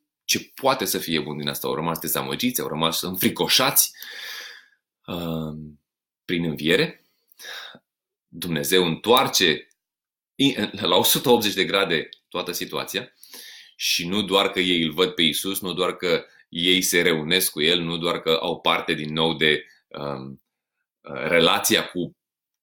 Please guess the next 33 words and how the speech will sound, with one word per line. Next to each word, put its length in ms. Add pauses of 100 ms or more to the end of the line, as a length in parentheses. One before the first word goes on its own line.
(360)
prietenul 560
lor 340
cel 220
mai 180
bun 200
și 140
cel 220
pe 120
care, 400 (200)
pe 100
care 180
l-au 160
urmat 340
în, 240
în 160
anii 180
respectivi 420
și 100
care 120
le-a 100
schimbat 380
viețile, 460 (600)
ci 280 (760)
întreaga 520
umanitate 480
este 180
schimbată. 600 (640)
Um, 640 (520)
întreaga 460
umanitate 500
este 180
afectată 480
de 380